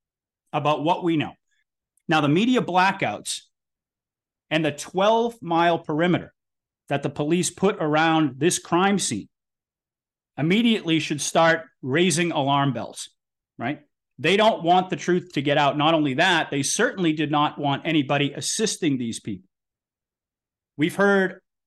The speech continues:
all different types of eyewitness testimony of utility vehicles and police blocking the escape routes. We see all the cars that are left torched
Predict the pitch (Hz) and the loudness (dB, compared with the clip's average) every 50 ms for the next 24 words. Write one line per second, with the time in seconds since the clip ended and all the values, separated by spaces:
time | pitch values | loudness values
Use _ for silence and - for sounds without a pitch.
0 | _ _ _ 175 175 220 240 247 247 240 240 208 196 196 214 202 175 - - 196 | _ _ _ 2 4 4 4 4 2 2 0 -2 -2 0 -2 -6 -6 -4 0 0
1 | 175 156 143 143 - - - 135 104 _ 139 151 180 190 175 170 175 175 180 165 | 0 0 0 -4 -8 -10 -10 -12 -10 _ 0 0 2 2 2 2 0 0 -2 -2
2 | 147 - - - 170 185 180 - - 165 127 110 95 78 - _ _ _ _ _ | -2 -2 0 0 0 0 0 -2 -4 -4 -4 -4 -6 -10 -16 _ _ _ _ _
3 | _ _ _ _ _ _ _ _ _ _ _ 151 151 139 143 160 156 147 - - | _ _ _ _ _ _ _ _ _ _ _ 0 0 0 0 -4 -4 -4 -2 0
4 | 220 226 214 220 208 202 180 151 175 180 170 170 165 - 180 180 180 185 170 - | 0 2 2 2 2 2 0 0 2 2 2 0 0 -2 -2 0 0 0 -2 -4
5 | - - - 151 147 143 147 - 165 160 170 208 196 165 - - 127 - 135 139 | -6 -2 -2 -2 -2 -2 -4 -6 -6 -4 -2 -2 -2 -2 -4 -6 -8 -6 -2 2
6 | 151 175 202 196 - 202 196 202 214 196 - - 165 160 156 147 - - - 175 | 4 4 2 2 2 0 0 0 -2 -4 -6 -2 0 0 2 0 -2 -2 0 0
7 | 185 180 - 147 120 117 - - 151 - 139 - - 240 277 262 202 156 180 233 | -2 0 -2 -4 -4 -4 -2 -2 -2 -2 0 -2 -2 0 0 0 2 2 2 2
8 | 233 214 214 - - 226 247 277 269 196 147 135 143 147 151 147 147 165 208 208 | 0 -2 -4 -6 -4 -2 0 2 2 2 0 0 -2 -2 -2 0 0 0 0 -2
9 | 202 - _ - - - 233 240 240 240 - - | -2 -6 _ -20 -8 -2 0 0 0 0 -4 -12